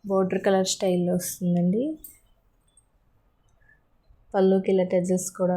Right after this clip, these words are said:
వస్తాయి. ఇది వచ్చేసి మనకి పళ్ళు,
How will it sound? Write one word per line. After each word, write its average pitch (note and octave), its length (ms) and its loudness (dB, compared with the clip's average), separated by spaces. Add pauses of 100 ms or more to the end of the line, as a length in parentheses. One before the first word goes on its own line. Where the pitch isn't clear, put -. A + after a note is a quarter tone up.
వస్తాయి. G3+ 420 -6 (1300)
ఇది F#3 180 2
వచ్చేసి F#3 420 -4
మనకి F#3+ 260 0 (100)
పళ్ళు, F3+ 280 2